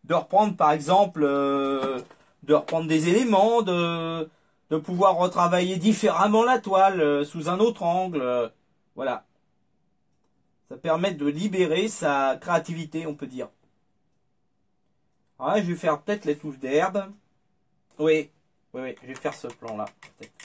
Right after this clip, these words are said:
Pour, euh, l'égaliser avec ça, parce que là, vous voyez, il y a, il y a pas encore de peinture ici. Donc, euh, ça, on fait un, un tout. Puis après, je repars, là, du ciel. Là,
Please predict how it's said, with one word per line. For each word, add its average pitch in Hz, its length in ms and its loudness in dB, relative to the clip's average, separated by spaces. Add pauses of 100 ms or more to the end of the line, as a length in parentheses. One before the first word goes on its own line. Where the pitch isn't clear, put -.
(680)
Pour, 143 260 4
euh, 143 40 6
l'égaliser 160 560 4
avec 160 160 4
ça, 175 200 2
parce 147 200 -4
que 147 100 -4
là, 160 340 4 (760)
vous 123 60 -10
voyez, 156 180 2
il 156 60 4
y 135 60 4
a, 123 140 6
il 120 40 0
y - 20 2
a 123 60 4
pas 185 120 2
encore 180 240 2
de - 60 -12
peinture 156 360 -2
ici. 156 320 -6 (320)
Donc, 123 240 -12
euh, 123 260 2 (1200)
ça, 127 120 -6
on 120 80 -8
fait 113 140 -8
un, 95 480 -6
un 104 80 -10
tout. 180 300 -8 (260)
Puis 139 80 0
après, 165 300 2
je 147 60 -4
repars, 151 640 4 (440)
là, 143 260 0
du 135 140 -10
ciel. 165 440 0 (760)
Là, 147 440 0